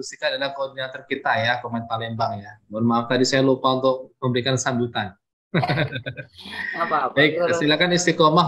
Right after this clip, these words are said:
Speaker 1: untuk bertengger di grup kita ya. Nanti ada menu-menu yang lain. Terima kasih.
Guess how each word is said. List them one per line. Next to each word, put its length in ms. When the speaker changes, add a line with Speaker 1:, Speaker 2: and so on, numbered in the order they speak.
Speaker 1:
untuk 400
bertengger 640
di 160
grup 240
kita 240
ya. 240
Nanti 160
ada 320
menu-menu 320
yang 160
lain. 160
Terima 240
kasih. 560